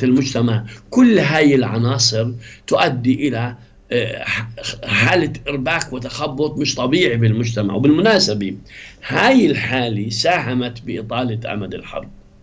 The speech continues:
ولكن بالنهاية المجتمع اليهودي له اثنين وتسعين يوم صامد ودفع ثمن وبدفع أثمان، ولكن إلى متى سيستمر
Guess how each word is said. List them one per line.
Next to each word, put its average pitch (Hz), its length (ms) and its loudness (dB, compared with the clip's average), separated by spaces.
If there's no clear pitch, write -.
ولكن 185 480 4
بالنهاية 156 640 -2
المجتمع 131 600 -2
اليهودي 117 580 0
له 165 300 0
اثنين 180 180 2
وتسعين 151 520 2
يوم 156 200 2
صامد 127 500 2
ودفع 120 420 -2
ثمن 120 420 -2
وبدفع - 460 -2
أثمان، 120 480 0
ولكن 131 500 4
إلى 135 200 4
متى 151 340 -4
سيستمر 123 840 -2